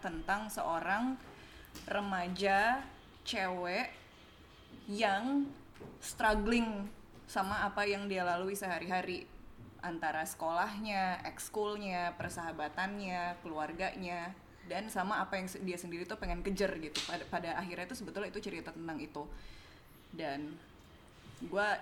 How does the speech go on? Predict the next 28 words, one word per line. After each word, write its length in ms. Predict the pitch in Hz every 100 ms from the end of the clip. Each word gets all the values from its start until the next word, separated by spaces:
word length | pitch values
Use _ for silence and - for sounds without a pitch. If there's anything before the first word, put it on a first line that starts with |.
| -
merasa 480 | 190 175 175 214 - - - 185
gue 160 | 196
sudah 240 | 202 175 185 - -
menyampaikan 560 | 196 185 175 170 180 190
cerita 240 | 185 180 160
ini 160 | 180
dengan 240 | 196 175 185
cukup 200 | 214 185
baik, 360 | 165 160 220 -
dan 160 | 214 165
gue 120 | -
cukup 240 | - 202 175
bangga, 560 | 156 165 180 226 233 - - - -
dan 200 | 180 180
gue 120 | 185 208
akan 240 | 196 190 185
amat 140 | 185 180
sangat 320 | 196 185 180 - 214
merasa 760 | 190 170 - 185 170 156 175 185 - - - -
tersanjung 600 | 208 202 196 202 220 202
dan 120 | 190
terhormat 560 | 190 190 190 196 -
kalau 240 | 196 175 175
lo 80 | 185
memberikan 480 | 185 180 160 165 175
buku 240 | 170 180 180
ini 80 |
kesempatan. 520 | 190 160 156 143 127